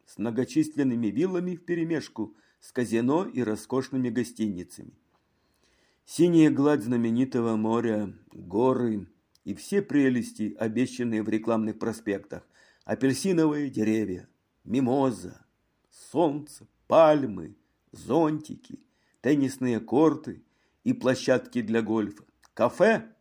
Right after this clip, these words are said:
и американские бары. "И что же вы обнаружили?" "А вот что. Гарри Браун имеет любовницу на берегу". Директор видел его несколько раз на мысе Ферра, куда он иногда наезжает.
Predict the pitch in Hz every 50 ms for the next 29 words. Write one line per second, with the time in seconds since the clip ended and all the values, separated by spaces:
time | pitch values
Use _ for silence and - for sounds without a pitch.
0 | _ _ _ _ _ _ _ - 120 117 110 113 120 113 - 156 165 147 143 -
1 | - - 123 113 98 95 90 87 85 87 85 80 - _ _ _ _ _ _ _
2 | _ _ _ _ _ _ _ _ _ _ _ _ _ _ _ _ _ _ _ _
3 | - - 98 - 156 160 135 156 156 156 156 147 143 156 147 147 143 117 90 95
4 | - - - - - _ - - - - _ _ _ _ _ - - 139 139 147
5 | 160 160 185 180 151 - - - - 92 82 78 - - _ _ _ _ _ _
6 | - - 95 160 180 175 170 170 143 147 180 180 170 170 165 160 156 160 165 160
7 | 156 147 151 143 143 147 139 139 143 156 156 165 151 135 117 - - 98 101 92
8 | 90 85 87 82 87 80 78 73 78 76 - _ _ _ _ _ _ _ _ _
9 | _ _ _ - 90 90 120 139 156 151 151 - 151 147 131 123 143 139 120 139
10 | 131 135 131 135 135 131 135 131 131 - 135 123 - - 127 123 139 143 135 -
11 | - 120 117 120 127 127 120 - 117 113 110 117 156 165 143 113 101 95 - -
12 | - 120 117 110 120 127 117 113 113 113 113 110 110 113 123 120 113 113 113 113
13 | 107 104 98 101 82 85 82 80 -